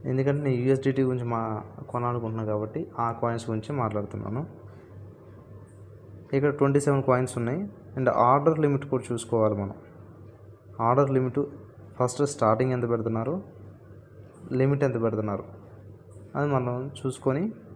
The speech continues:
ఈ యొక్క కాయిన్ అని బై చేసుకోవాలి. ఇక్కడ మనం రెండో పర్సన్ చూసుకున్నట్లయితే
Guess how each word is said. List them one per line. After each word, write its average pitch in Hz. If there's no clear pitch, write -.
ఈ 127
యొక్క 120
కాయిన్ 117
అని 131
బై 117
చేసుకోవాలి. 104
ఇక్కడ 143
మనం 139
రెండో 135
పర్సన్ 135
చూసుకున్నట్లయితే 110